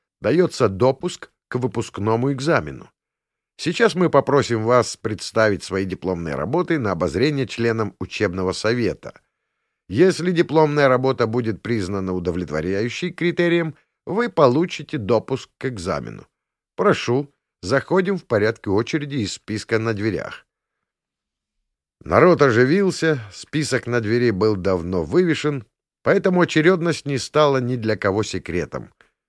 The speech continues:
Вот только своей фамилии я там не увидел. «Ты с библиотекой, наверное, перепутал, Вавилов!» — послышались новые смешки.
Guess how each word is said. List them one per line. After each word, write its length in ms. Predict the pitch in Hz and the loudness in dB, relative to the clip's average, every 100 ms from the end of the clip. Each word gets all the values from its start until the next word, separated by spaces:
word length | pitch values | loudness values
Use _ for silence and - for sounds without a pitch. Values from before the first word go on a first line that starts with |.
| _ | _
Вот 280 | - 101 - | -4 -2 0
только 540 | 113 107 95 113 104 - | 0 2 2 2 2 0
своей 500 | - 90 123 131 95 | -6 0 2 2 0
фамилии 520 | - 90 113 165 139 | 0 -2 0 0 0
я 240 | 85 90 117 | 0 0 0
там 440 | 127 127 110 82 | 0 -2 -4 -4
не 120 | 101 | -2
увидел. 600 | 123 135 143 95 71 - _ _ _ _ _ _ _ _ _ _ | 0 0 -2 -4 -8 -12 _ _ _ _ _ _ _ _ _ _
«Ты 240 | - 185 175 | -2 2 2
с 80 | 143 | 2
библиотекой, 760 | 170 175 190 190 214 202 175 | 2 4 4 4 4 4 6
наверное, 420 | 156 156 151 139 | 6 8 8 6
перепутал, 600 | 131 175 170 170 - 127 | 4 6 6 4 4 4
Вавилов!» — 640 | 147 214 208 170 101 78 _ _ _ | 6 4 6 6 6 0 _ _ _
послышались 640 | - 80 90 90 80 80 - | -8 -6 -4 -6 -6 -6 -4
новые 280 | 101 92 78 | -2 -2 -4
смешки. 540 | - 90 - 95 71 | -6 -8 -6 -8 -10